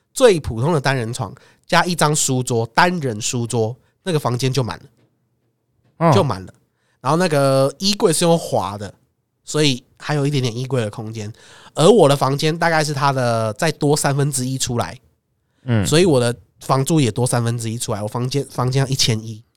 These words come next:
Speaker 2: 好贵哦。
Speaker 1: 然后住客厅的那个大哥，他包水电包网，所以就是再加他们自己的，他大概也要他五六百澳币。
Speaker 2: 嗯。
Speaker 1: 所以一个房间也是要两千多澳币。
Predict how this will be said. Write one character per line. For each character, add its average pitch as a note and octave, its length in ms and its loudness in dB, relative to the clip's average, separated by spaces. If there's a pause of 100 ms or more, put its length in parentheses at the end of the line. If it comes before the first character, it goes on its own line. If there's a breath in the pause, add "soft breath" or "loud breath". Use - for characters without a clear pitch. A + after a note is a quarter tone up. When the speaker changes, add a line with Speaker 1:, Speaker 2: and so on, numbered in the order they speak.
(160)
Speaker 2:
好 A#2+ 380 6
贵 A#2+ 600 6
哦。 F#2 260 -2 (400 soft breath)
Speaker 1:
然 C3 100 2
后 D#3 80 6
住 G3 200 2
客 E3 200 2
厅 D3+ 160 0
的 C#3 80 2
那 C3+ 80 0
个 C3+ 80 0
大 C3+ 220 4
哥， B2+ 100 -2
他 C3+ 140 2
包 C#3 220 4
水 - 180 -2
电 B2+ 220 0
包 B2+ 220 4
网， A2+ 220 0 (720)
所 C#3 220 0
以 B2+ 260 0 (1120)
就 C#3 100 -2
是 B2+ 440 0
再 D3 100 0
加 C3 160 2
他 C#3 160 4
们 C#3 80 -4
自 D3 80 -2
己 A#2 80 -2
的， G#2 100 -6
他 C#3 160 -2
大 D#3+ 120 2
概 D#3+ 100 4
也 A#2+ 80 0
要 B2+ 180 0
他 C#3+ 140 0
五 G#2 160 -8
六 A#2+ 180 2
百 G2 160 -6 (120)
澳 C3 120 2
币。 A2+ 240 -6 (420)
Speaker 2:
嗯。 A2 340 -2 (160)
Speaker 1:
所 D#3+ 120 -4
以 E3 40 0
一 - 20 0
个 D3+ 80 0
房 C3+ 140 0
间 D3 100 2
也 B2+ 60 2
是 B2+ 80 0
要 C#3+ 40 4
两 G#2+ 160 -2
千 A#2+ 160 -4
多 A#2 140 0
澳 G#2+ 100 0
币。 G#2 200 -12